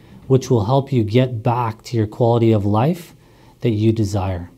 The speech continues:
That's the thinking, and those are the steps that we use to help determine what's gonna work best for you in our office.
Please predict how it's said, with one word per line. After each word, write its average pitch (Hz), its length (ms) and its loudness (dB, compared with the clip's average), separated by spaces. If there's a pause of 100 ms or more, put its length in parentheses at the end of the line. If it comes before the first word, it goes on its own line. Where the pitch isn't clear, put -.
That's 135 320 0
the 120 80 -4
thinking, 160 560 2
and 113 340 2
those 135 220 4
are 135 40 4
the 113 120 2
steps - 460 -2
that 131 120 2
we 123 160 4
use 123 480 2
to 135 120 -2
help 120 260 2
determine 120 500 0
what's 117 240 2
gonna 120 220 0
work 113 320 0
best 113 260 0
for - 160 -2
you 120 240 2
in 117 80 0
our 107 180 0
office. 101 540 -8